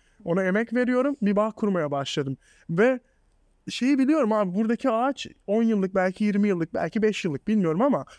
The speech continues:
ağaçlar çok uzun zamanda büyüyorlarmış. Ben bunu bilmiyordum. İşte fidanı yetiştirdim, bir yıl geçmiş, fidan şu kadar.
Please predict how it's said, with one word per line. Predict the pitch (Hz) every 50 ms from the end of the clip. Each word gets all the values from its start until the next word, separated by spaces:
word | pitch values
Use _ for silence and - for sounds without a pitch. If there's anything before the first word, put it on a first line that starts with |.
| - - -
ağaçlar | - 160 180 196 196 - 262 175 139
çok | 135 - - - 294 294 233
uzun | 247 226 202 226 214 196
zamanda | 208 208 190 185 175 165 151 147 139 131
büyüyorlarmış. | 131 131 127 127 117 113 120 117 113 - - - - - - - _ _ _ _ _ _ -
Ben | 202 220 233 240
bunu | 262 254 226
bilmiyordum. | 240 247 233 226 180 160 139 139 143 131 123 123 - _ _ _ _
İşte | - - 202
fidanı | - - 214 220 226 240 247
yetiştirdim, | 247 233 214 - - - 196 202 202 202 233 285 294 - - - _ -
bir | 226
yıl | 233 262 247 233
geçmiş, | 220 202 190 - 285 277 -
fidan | - 247 233 233 226 226
şu | - - 254
kadar. | - 190 165 175 233 269